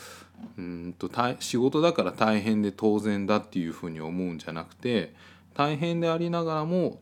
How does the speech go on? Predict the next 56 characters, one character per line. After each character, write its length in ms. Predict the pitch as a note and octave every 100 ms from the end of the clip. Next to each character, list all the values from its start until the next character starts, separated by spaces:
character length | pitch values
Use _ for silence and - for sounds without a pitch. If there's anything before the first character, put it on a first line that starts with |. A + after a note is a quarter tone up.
| -
楽 200 | A#2+ A#2+
し 120 | -
く 320 | - D3 B2+
心 340 | F#2 A2 - A2
地 160 | -
よ 100 | A2+
く 120 | A2 F2+
で 140 | F#2
き 120 | -
る 260 | G2 E2+ D2 - - _ _ _ _ -
こ 140 | G#2+
と 180 | - F2+
は 200 | D#2+ D2 - - - - - - - - _
で 120 | G#2+
き 100 | F#2+
な 100 | D3+
い 60 | F#2
の 100 | -
か、 200 | - - - - -
そ 160 | C3
う 40 | C3
い 20 |
う 40 |
ふ 60 | C3
う 60 |
に 80 | G#2+
す-、 160 | - - - - - - - -
仕 160 | - B2
事 260 | G2+ G2+ F#2+
を 40 |
す 200 | - A#2
る 100 | G2+
こ 120 | A#2
と 80 | F#2+
は 60 | E2+
で 120 | F#2
き 100 | C#3
な 80 | C3+
い 60 |
の 80 | F2
か 120 | E2
っ 40 | F#2
て 180 | - F#2
い 40 |
う 40 |
ふ 80 | E2+
う 40 | F#2
に 60 |
思 220 | F2 G2
う 60 | F2+
よ 80 | D#2
う 20 |
に 40 | D#2+
な 120 | D#2
っ 20 |
て、 360 | - D#3+ B2+